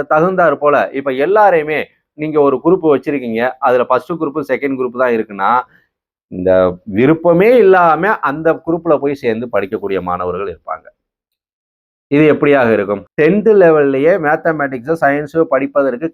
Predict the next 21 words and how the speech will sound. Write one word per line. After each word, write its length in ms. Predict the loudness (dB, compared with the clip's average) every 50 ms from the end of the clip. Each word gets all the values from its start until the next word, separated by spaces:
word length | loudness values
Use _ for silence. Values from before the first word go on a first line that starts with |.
| 0
கஷ்டப்பட்டவர்களை 1200 | 0 0 0 0 0 0 2 2 -2 0 2 2 2 2 0 0 -2 -2 0 2 2 2 2 0 -2 -6 _ _ _
மீண்டும் 640 | -10 -4 -2 0 2 2 2 2 2 2 2 2 2
போயிட்டு 880 | 0 0 0 0 0 2 2 4 4 4 4 4 2 2 0 -2 -4 _ _ _ _ _ _ _ _ _ _ _ _ _ 0 2
ட்வெல்த்ல 680 | 4 4 4 2 2 0 0 2 2 2 2 2 2
அவங்களுக்கு 800 | 2 0 0 0 0 0 0 0 0 -2 -2 -2 0 0 0 2
அந்த 380 | 0 -2 -4 -4 -2 -2 0
ஒரு 420 | 0 0 0 0 0 -2 -2 -4 _ _ _ _ _ _ _ _ _ -4
அழுத்தத்தை 560 | 0 2 2 2 2 2 0 0 0 0 -2
கொடுக்கக்கூடிய 440 | -2 -2 -2 -2 -2 -2 -2 0 0
ஒரு 120 | 0 0
விஷயமா 380 | -4 -8 -6 -6 -6 -4 -4 -6
இருக்கு 200 | -6 -8 -10 -12
இல்லையா? 320 | -10 -8 -8 -8 -8 _ _ _ _ _ _
அப்படியே 680 | -2 -2 -2 -2 0 0 2 2 4 6 6 6 4 4
இல்லைன்னா 300 | 2 2 2 2 0 -2
என்ன 260 | -2 -2 -2 -2 0
ஆயிருது? 480 | 0 -2 -2 -4 -4 -2 -2 -2 -2 -4 _ _ _ _
So, 280 | _ -2 0 2 2
நம்ம 240 | 2 0 0 0 0 -2
பக்கத்துல 440 | -2 -2 -2 -2 0 0 0 0 0
நமக்கு 540 | -2 -4 -4 -4 -4 -2 -2 -2 -2 -4